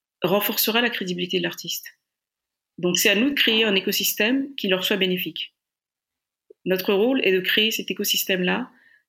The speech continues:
de les faire connaître, de créer un écosystème qui leur soit bénéfique, puisque nous avons besoin d'artistes, de commissaires d'exposition qui puissent parler de, de, du travail des artistes, de collectionneurs, euh, de galeries. Donc c'est tout cet écosystème-là qui, qu'il faut renforcer au Togo.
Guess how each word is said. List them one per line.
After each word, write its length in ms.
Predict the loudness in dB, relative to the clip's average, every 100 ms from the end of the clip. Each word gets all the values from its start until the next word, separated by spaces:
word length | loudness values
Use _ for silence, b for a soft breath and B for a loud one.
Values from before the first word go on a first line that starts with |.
| _
de 100 | 0
les 60 | 2
faire 240 | 2 0
connaître, 400 | 0 0 0 -6 -6
de 100 | -2
créer 220 | 0 2
un 80 | 2
écosystème 540 | 0 -2 -2 -2 -2
qui 80 | -4
leur 100 | -4
soit 120 | -4
bénéfique, 440 | -4 -4 -8 -10 B B B B
puisque 180 | -4 0
nous 100 | 2
avons 120 | 2
besoin 180 | 2 0
d'artistes, 560 | 0 -2 -4 -4 -6 -10 B B B
de 240 | -4 0 2
commissaires 400 | 2 0 2 0
d'exposition 560 | -2 -4 -4 -2 -2 -4
qui 120 | -6
puissent 140 | -4
parler 260 | 0 0 0
de, 160 | -2 -4
de, 140 | -6 -6
du 80 | -6
travail 260 | -4 -4
des 160 | -4 -8
artistes, 380 | -10 -10 -8 -6
de 40 |
collectionneurs, 680 | -4 -2 -2 -2 -4 -6 -14 _ _ _ _ _ _ -2
euh, 160 | 0 2
de 100 | 2
galeries. 400 | 2 2 2 0
Donc 160 | -2
c'est 80 | -4
tout 120 | -4
cet 180 | -4 -4
écosystème-là 800 | -6 -6 -4 -2 -2 0 -2 -4 -8
qui, 340 | -8 -6 -8 B B B -12
qu'il 160 | -8
faut 180 | -2 0
renforcer 420 | 0 -2 -2 0
au 80 | 0
Togo. 340 | 0 -2 -4